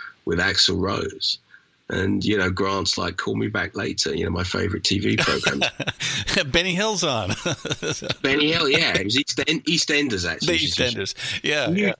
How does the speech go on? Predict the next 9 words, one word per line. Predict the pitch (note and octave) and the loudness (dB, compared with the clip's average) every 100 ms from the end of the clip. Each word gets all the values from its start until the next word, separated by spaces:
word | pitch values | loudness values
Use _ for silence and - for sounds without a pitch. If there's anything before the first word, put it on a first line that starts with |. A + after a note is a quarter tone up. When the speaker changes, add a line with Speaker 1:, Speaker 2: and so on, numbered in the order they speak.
| - | -8
Speaker 2:
yeah, | - - - - - | -10 -12 -14 -14 -8
yeah. | F#2 E2+ | -4 -4
Speaker 1:
Yeah, | F2 - | -4 -6
it's | B2 - F2+ - F#2 | -8 -8 -12 -6 -6
inescapable. | - - - F2+ E2+ E2 F2 - - - | -2 -2 0 -2 -2 -8 -16 -18 -18 -6
Yeah. | - F#2 E2+ F2 - - | -2 0 0 -6 -14 -10
But | D3+ | -2
that, | F#3 - | -2 0
that | E3+ F#3 D3+ | 0 0 -4